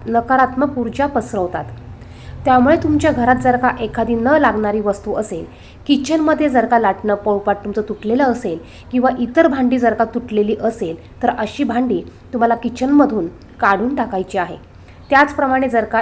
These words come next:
इलेक्ट्रॉनिकच्या काही वस्तू असतील त्या जर का तुम्ही वापरत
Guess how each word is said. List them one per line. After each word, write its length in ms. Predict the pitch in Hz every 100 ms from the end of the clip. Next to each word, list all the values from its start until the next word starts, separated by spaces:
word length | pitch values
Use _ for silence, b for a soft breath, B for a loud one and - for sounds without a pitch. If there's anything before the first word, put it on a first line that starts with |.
| 240
इलेक्ट्रॉनिकच्या 720 | 233 226 294 285 240 226 - 226
काही 220 | 220 214
वस्तू 320 | 202 190 214 -
असतील 280 | 208 - 165 B B B
त्या 120 | 262 247
जर 180 | 240
का 120 | 233 240
तुम्ही 220 | 233 233
वापरत 360 | 220 175 -